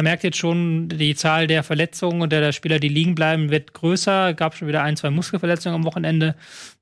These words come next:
Da muss man aufpassen jetzt auch als Bayern, dass man da nicht den richtigen Moment verpasst, um zu rotieren.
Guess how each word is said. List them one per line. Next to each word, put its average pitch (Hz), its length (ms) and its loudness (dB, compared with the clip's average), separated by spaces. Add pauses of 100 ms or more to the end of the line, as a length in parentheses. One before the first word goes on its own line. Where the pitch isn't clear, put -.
Da 156 380 2
muss 170 220 2
man 202 100 2
aufpassen 185 400 0
jetzt 139 120 -2
auch 127 120 -2
als 135 160 0
Bayern, 127 360 0
dass 127 140 -4
man 135 140 -2
da 135 260 2
nicht 135 280 0
den 147 60 0
richtigen 143 280 0
Moment 143 220 2
verpasst, 147 400 -2
um 160 140 -4
zu 156 200 -2
rotieren. 139 640 -2